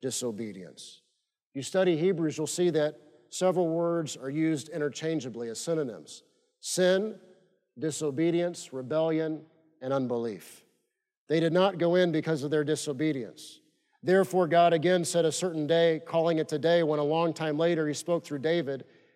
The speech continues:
and was said before, "Today, if you hear his voice, do not harden your hearts." For if Joshua had given them rest, God would not have spoken later about another day. So the rest of God is twofold.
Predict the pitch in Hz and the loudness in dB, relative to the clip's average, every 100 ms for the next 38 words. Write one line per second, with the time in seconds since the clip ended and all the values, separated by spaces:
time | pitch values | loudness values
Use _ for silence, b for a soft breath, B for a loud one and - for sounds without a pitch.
0 | b 160 156 151 170 160 143 139 180 165 | b 0 0 0 0 0 -2 -2 0 2
1 | 139 - B B - 147 175 185 175 156 | 0 -6 B B -10 2 6 6 4 2
2 | 147 175 160 120 180 180 - 156 160 165 | 2 2 2 0 0 0 0 -2 0 0
3 | 135 160 165 156 156 147 180 156 - - | 0 2 2 2 0 0 0 0 -8 -18
4 | b b b b - 170 143 147 175 190 | b b b b 0 2 2 4 6 4
5 | 185 180 151 147 170 160 151 165 185 165 | 4 2 2 2 2 2 0 2 2 0
6 | - 165 160 151 156 165 151 - - 170 | 0 2 2 2 0 0 -2 -4 0 0
7 | 160 143 180 160 143 - B B B 135 | 0 0 2 2 -2 -6 B B B -4
8 | 151 151 147 156 151 143 170 131 - - | 0 2 2 0 0 0 0 0 -6 -20
9 | b b b b - 185 180 214 247 - | b b b b -2 0 4 2 2 0
10 | 185 180 175 165 143 - 220 220 113 69 | 0 2 2 0 -4 -2 -2 -4 -10 -12